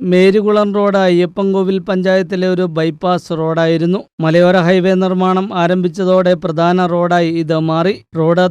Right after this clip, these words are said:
തകർച്ചയുടെ വക്കിലെത്തിയ സമയത്താണ് വാഹനം ഇതുവഴി തിരിച്ചുവിട്ടത്. ആദ്യമായി ഇതുവഴി യാത്ര ചെയ്യുന്നവർക്ക് റോഡിലെ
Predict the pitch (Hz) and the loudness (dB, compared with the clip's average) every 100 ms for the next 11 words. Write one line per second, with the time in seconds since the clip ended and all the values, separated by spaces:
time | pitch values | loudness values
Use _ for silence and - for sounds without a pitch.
0 | 185 165 165 196 185 185 180 160 - 185 | -2 -4 -4 -4 -2 0 -2 -4 -4 -4
1 | 175 190 180 185 180 180 180 175 175 160 | -4 -4 -4 -2 -2 -2 -2 -2 -2 -2
2 | 156 165 180 175 160 180 170 165 165 160 | -2 -2 -2 -4 -4 -2 -2 -2 -4 -6
3 | 151 160 156 175 185 - - 147 156 160 | -6 -8 -6 -2 -2 -4 -8 -4 0 2
4 | 180 180 180 165 170 180 180 170 160 185 | 2 2 2 0 0 2 2 2 0 -2
5 | 180 185 180 180 175 160 165 214 - 170 | 0 0 0 0 -2 -2 -2 -4 -6 -4
6 | 165 175 180 185 180 | 0 0 2 2 0